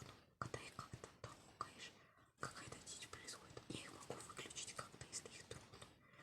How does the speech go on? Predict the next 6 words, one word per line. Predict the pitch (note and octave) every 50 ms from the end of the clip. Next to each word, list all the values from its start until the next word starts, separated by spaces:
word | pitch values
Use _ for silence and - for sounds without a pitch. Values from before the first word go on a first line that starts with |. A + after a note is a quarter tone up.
| - - - - - -
Могу | - C6+ C6+ - - C6+
включить | - - - - - - - - - - - - - - - -
этот | - - - - - - - - - - - - - -
Google | - - - - - - -
помощник | - - - - - - - - - - - - - -
как-то. | - - - - - - -